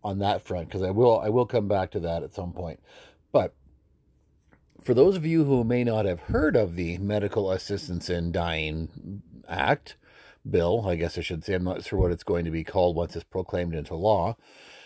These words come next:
The Coles notes on maid are that it stems from a case,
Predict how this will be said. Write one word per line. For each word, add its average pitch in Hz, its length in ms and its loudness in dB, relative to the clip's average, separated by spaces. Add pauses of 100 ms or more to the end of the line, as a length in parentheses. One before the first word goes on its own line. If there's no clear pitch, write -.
(1500)
The 139 100 2
Coles 180 440 4
notes 127 500 2 (180)
on 110 440 0 (180)
maid 110 540 2 (440)
are 101 540 2 (1300)
that 107 360 6 (680)
it 143 140 -6
stems 202 380 4
from 180 160 2
a 139 60 4
case, 127 540 2